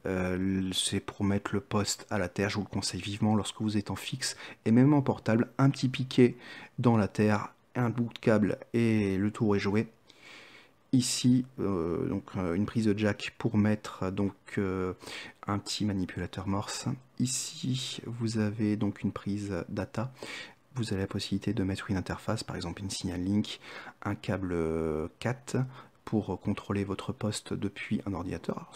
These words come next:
Également, le câble cat vous permettra de gérer les mémoires internes du poste. La petite, euh, prise A C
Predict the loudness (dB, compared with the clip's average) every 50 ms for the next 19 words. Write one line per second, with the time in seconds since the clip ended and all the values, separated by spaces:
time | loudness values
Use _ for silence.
0 | -2 0 2 4 4 4 4 4 4 2 2 0 -2 -2 -2 -2 -2 0 -2 -2
1 | -4 -2 -2 -2 0 -2 -2 -2 -2 -2 0 0 -2 -2 -4 -2 0 0 2 2
2 | 2 2 0 0 0 0 0 0 -2 -6 -6 -2 0 2 4 4 4 4 2 2
3 | 2 0 0 -2 -4 -4 -4 -4 -4 -2 -4 -4 -6 -8 -10 -12 -12 -12 -12 -12
4 | -14 -16 -20 -14 -8 -6 -6 -6 -6 -8 -10 -10 -10 -10 _ -8 -6 -4 -4 -4
5 | -4 -6 -6 -6 -8 -8 -4 -2 0 0 2 2 2 0 0 -4 -6 -4 -2 -2
6 | -2 -2 -4 -10 -12 -10 -8 -6 -4 -4 -4 -4